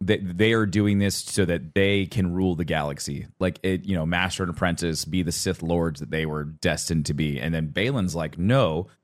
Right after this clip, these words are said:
I'm tired of this cycle of, of, of death and destruction and vengeance. Like, there, there's more to it than this." And so it's very interesting to see the stark difference between, like, what a, like, how a Padawan sees the world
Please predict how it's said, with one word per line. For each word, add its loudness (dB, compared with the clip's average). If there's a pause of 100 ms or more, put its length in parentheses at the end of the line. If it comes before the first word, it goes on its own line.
(160)
I'm 2
tired 2
of 2
this -2
cycle 0
of, -2 (360)
of, 0 (120)
of -2
death 2
and 0
destruction -2
and -2
vengeance. 0
Like, -4
there, 0
there's -4
more 4
to -2
it -6
than -4
this." -6 (580)
And 2
so 2
it's -2
very 4
interesting 0
to 2
see -2
the -2
stark 0
difference 0
between, -2
like, -2
what 0
a, 0 (260)
like, -2
how 2
a 4
Padawan 0
sees -2
the -2
world -4